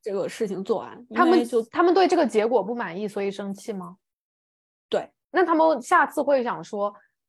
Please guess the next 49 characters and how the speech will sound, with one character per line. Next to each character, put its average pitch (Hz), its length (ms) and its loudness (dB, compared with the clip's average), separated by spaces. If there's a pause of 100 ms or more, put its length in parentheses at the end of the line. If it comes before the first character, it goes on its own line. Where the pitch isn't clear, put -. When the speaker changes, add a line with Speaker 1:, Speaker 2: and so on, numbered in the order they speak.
(200)
Speaker 2:
啊， 208 180 -2
上 269 200 -4
次 247 140 -10
我 208 140 -2
们 185 160 -6
做 247 200 0
的 190 60 -2
这 214 100 -2
个 208 100 -4
事， 190 420 -8 (280)
结 208 180 -2
果 208 160 2
不 208 120 -6
怎 202 120 -4
么 170 80 -8
样， 202 160 -6
所 202 140 -8
以 - 20 -4
我 196 120 -4
们 185 100 -8
这 220 120 -4
次 208 180 -6
就 196 80 -4
不 185 100 -6
要 180 160 -2
做 185 300 -6
了。 - 140 -18 (760)
Speaker 1:
不 214 120 -2
会 233 300 -2 (120)
的 202 160 2
一 190 160 -4
个 240 100 4
原 185 200 -2
因， 208 120 -6
是 277 160 -8
因 233 120 0
为 170 160 -6
这 247 140 -4
个 214 80 -2
是 208 160 -8
跟 214 220 -2
我 202 120 -4
们 - 140 -12
学 190 160 -12
校， 208 160 -4
我 180 160 -6
们 107 140 -16
这 208 100 -6
个 180 180 -8